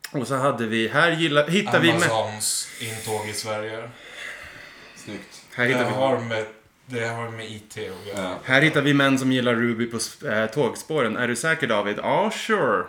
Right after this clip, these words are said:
Speaker 1: Var den andra ledtråden.
Speaker 3: Vad är det svenska för Ruby?
Speaker 2: Rubin.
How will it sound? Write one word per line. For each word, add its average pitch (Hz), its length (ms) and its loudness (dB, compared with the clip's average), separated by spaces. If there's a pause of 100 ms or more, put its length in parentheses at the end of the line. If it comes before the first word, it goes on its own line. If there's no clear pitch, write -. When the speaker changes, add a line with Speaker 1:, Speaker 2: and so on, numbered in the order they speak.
(520)
Speaker 1:
Var 107 200 -8
den 95 100 -6
andra 90 340 -6
ledtråden. 127 580 -6 (280)
Speaker 3:
Vad 113 160 -4
är 110 40 2
det 104 80 0
svenska 117 400 -2
för 98 100 -6
Ruby? 90 460 -2 (760)
Speaker 2:
Rubin. 113 420 -12